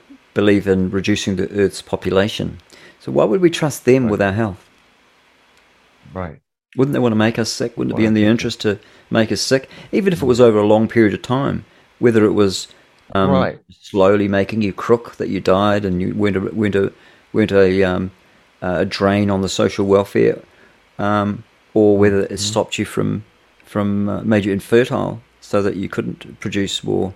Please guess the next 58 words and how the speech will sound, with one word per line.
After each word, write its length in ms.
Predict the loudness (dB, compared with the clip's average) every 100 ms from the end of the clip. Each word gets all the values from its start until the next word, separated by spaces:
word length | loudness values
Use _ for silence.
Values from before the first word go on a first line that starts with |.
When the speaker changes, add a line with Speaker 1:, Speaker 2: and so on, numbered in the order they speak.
| _ _ -6
Speaker 1:
useless 400 | -4 -4 -6 -6
eaters, 340 | -6 -6 -6
as 140 | -8 -6
they 120 | -6
like 200 | -6 -8
to 80 | -8
call, 320 | -6 -6 -8 _ _ _ _ -12
uh, 80 | -10 -6
the 140 | -4
rest 160 | -4 -4
of 60 |
the 80 | -4
world, 300 | -2 -2 -4
Speaker 2:
Right. 160 | -10 -10 -8
Speaker 1:
out 140 | -6
in 200 | -4 -4
the 120 | -2
elite, 340 | -2 -2 -4 -10 _ _ _ -20 -20 -20 -20 -20 -10
useless 380 | -8 -6 -8 -6
eaters. 420 | -6 -6 -10 -12 -20 _ _ _ _ -20 -20 -20 -20 -20 -20 -20 -20 -20 -20 -20 -20 -20 -20 _ _ _ _
So 180 | -4 -2
as 80 | 2
soon 140 | 2
as 100 | 2
you 60 | 0
finish 360 | 0 0 2 2
making 340 | 2 2 0
tax 320 | 2 0 2
money 220 | 2 2
for 220 | 2 2 2
them, 160 | 2
they 100 | 2
don't 160 | 0 0
really 140 | 0
want 200 | 2 0 0
you 120 | 2
around. 280 | 2 2 0 -10 -16 -18 -20 -20 0
They 100 | 2
want 200 | 4 2
you 80 | 2
to 60 | 2
die 320 | 2 2 2
early. 180 | 2 2
In 80 |
fact, 320 | -2 -4 -4 -4
here, 460 | 2 4 6 2 2
Speaker 2:
Oh. 60 | 0
Speaker 1:
I 40 |
noticed 380 | 4 4 4 0
that 80 | -2
you, 140 | -2 2
the 120 | 2
other 120 | 4
day 200 | 4 4
you 140 | 2
said 220 | 0 -4 -4
that 100 | -2
you, 320 | 0 0